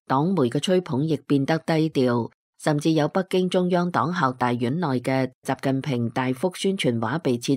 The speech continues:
除。王小洪談三中全會，隻字唔提習嘅現象出現，呢個可能意味住中共高層確實有危局。而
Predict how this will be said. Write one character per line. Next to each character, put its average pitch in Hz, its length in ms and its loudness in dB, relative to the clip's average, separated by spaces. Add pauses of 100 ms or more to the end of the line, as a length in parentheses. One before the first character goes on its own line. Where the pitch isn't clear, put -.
除。 131 140 -2 (560)
王 131 180 2
小 127 220 0
洪 139 280 0
談 123 280 -2
三 185 240 -2
中 190 200 0
全 117 320 -2
會， 117 300 0 (240)
隻 160 160 2
字 143 240 2
唔 120 160 2
提 127 240 -2
習 156 200 0
嘅 147 200 2
現 127 180 2
象 120 220 2
出 160 140 0 (120)
現， 117 440 2 (300)
呢 170 140 2
個 147 100 -2
可 135 140 0
能 139 260 2
意 139 120 4
味 135 260 2
住 127 120 0 (420)
中 208 200 0
共 127 240 -2
高 175 240 2
層 123 300 -4
確 135 160 -2
實 131 160 -2
有 120 180 0
危 120 280 -2
局。 117 60 -16
而 120 800 -2